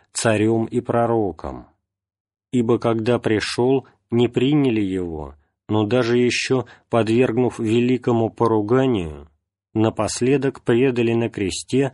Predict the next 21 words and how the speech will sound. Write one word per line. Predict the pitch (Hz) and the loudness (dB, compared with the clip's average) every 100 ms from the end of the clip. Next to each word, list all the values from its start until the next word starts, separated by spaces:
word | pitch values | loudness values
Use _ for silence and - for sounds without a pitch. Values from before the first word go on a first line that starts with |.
| - | -10
смертной | - - 120 120 - 123 117 | -4 2 2 2 0 -2 -2
казни. | - 120 95 76 71 65 _ _ _ _ _ _ _ _ _ _ _ _ _ _ _ _ - | -2 -2 -2 -6 -12 -18 _ _ _ _ _ _ _ _ _ _ _ _ _ _ _ _ -6
И | 101 | -6
сим | - 135 143 127 | -4 -2 0 2
великим | 123 123 139 120 117 | 2 0 0 -2 0
оскорблением | 110 - 113 104 98 123 135 117 104 110 | -2 -4 -2 -2 0 0 2 0 -2 -4
и | 131 113 | -6 -6
чрезмерным | - 117 107 123 123 123 120 | -2 0 2 2 0 -2 -2
преступлением | 120 110 - 113 85 120 135 120 82 73 71 _ _ _ | -2 -4 -4 -6 0 0 2 0 -4 -10 -18 _ _ _
приумножившиеся | - 117 120 120 123 147 135 113 - 117 107 - | 2 4 4 4 4 2 0 -2 -2 0 0 -4
грехи | 101 101 98 - - 131 135 | -4 -2 -2 -4 -6 -2 -2
их | - - _ - | -4 -14 _ -4
дошли | 104 101 - 117 | -2 0 0 0
до | 117 120 | 0 -2
полноты. | 120 117 117 113 - 95 71 - _ _ _ _ _ _ _ _ _ _ _ _ _ | 0 0 0 -2 -4 -4 -6 -14 _ _ _ _ _ _ _ _ _ _ _ _ _
Потому | 107 87 101 117 139 | -4 -2 0 0 0
в | - | -2
конец | 113 98 110 147 - - | -2 0 0 -2 -4 -2
уже | 120 107 131 131 | 0 2 2 0
оставлены | - 143 131 113 101 95 95 | -2 0 0 2 0 -2 -4
они, | 87 78 69 | -6 -8 -12